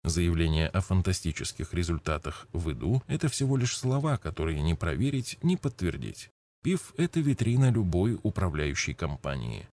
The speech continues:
Любой продавец всегда стремится держать на витрине лучший товар. Часто любят говорить об ограничениях, которые есть в пифах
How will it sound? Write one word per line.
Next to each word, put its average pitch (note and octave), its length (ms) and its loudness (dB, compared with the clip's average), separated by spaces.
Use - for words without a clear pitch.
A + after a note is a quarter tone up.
Любой E2 340 4
продавец E2 560 -2
всегда E2+ 480 -2
стремится G#2+ 520 2
держать F#2 460 0
на C3 60 6
витрине G#2+ 680 2
лучший E2+ 480 0
товар. E2 440 -4
Часто B2 360 0
любят A2+ 280 2
говорить G2+ 360 2
об F2+ 100 2
ограничениях, F#2+ 800 2
которые D2+ 460 -2
есть - 200 -6
в - 80 -16
пифах - 440 -2